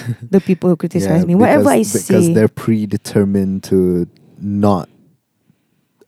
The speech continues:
Speaker 1: accept your
Speaker 2: Views.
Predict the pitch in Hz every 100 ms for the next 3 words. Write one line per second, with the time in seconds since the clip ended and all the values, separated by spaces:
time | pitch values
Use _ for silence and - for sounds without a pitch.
0 | _ - 98 - - 101 - - 101 90
1 | 78 82 113 120 _ _ _ - - 208
2 | 185 165